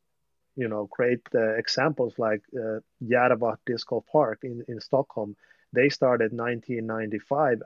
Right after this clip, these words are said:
or ninety-six as a pay, pay-to-play course, and now they're one of the most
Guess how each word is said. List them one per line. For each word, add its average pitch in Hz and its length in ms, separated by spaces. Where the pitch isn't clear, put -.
or 110 200
ninety-six 113 720
as 120 140
a 113 80
pay, 120 340
pay-to-play 120 560
course, 123 440
and 120 100
now 131 180
they're 120 220
one 123 140
of 117 120
the 117 80
most 120 320